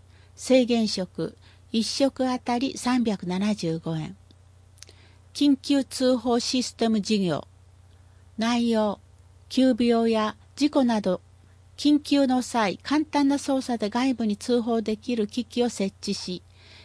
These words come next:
日常生活の安全を確保する。対象者、六十五歳以上の単身、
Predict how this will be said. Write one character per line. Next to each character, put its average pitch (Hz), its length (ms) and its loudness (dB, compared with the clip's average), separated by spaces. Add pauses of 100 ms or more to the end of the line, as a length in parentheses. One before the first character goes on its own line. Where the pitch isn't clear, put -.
(120)
日 220 360 0
常 269 120 4
生 254 260 0
活 208 380 -6
の 180 300 -4
安 254 260 2
全 262 280 0
を 277 60 -4
確 220 320 -8
保 175 140 -4
す - 200 -10
る。 - 140 -12 (1500)
対 269 220 4
象 240 300 2
者、 185 340 -4 (280)
六 247 220 0
十 302 160 2
五 302 120 6
歳 285 320 2
以 - 20 -4
上 247 260 2
の 233 140 0
単 233 220 -2
身、 214 420 -2